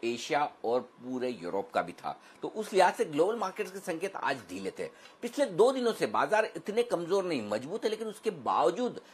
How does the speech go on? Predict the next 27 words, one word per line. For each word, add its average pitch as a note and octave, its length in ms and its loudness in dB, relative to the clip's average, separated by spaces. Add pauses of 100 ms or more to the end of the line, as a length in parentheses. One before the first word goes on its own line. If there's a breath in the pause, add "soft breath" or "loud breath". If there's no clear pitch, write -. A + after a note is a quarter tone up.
(120 loud breath)
एफ़आईएस E3+ 400 2
की G3 100 -12
तरफ E3+ 300 2
से F3+ 160 4
और E3+ 140 6
घरेलू C3+ 300 0
फंड्स C#3+ 240 -6
की - 80 -4
तरफ C#3 200 -2
से - 100 0
आंकड़े C3+ 480 -2
बहुत C3 320 -2
अच्छे C#3+ 240 -4
नहीं C3+ 180 -2
आ G#2 80 2
रहे G2 220 -2
थे - 40 -2 (320 loud breath)
हल्की D#3 240 2
बिकवाली G2 360 -2
के। E2+ 160 -6
तो - 340 -6
वो E3 240 4
भी A#3+ 80 0
थोड़ा G#3 240 4
सा G#3 120 0
है G3+ 60 2
ना, - 140 -6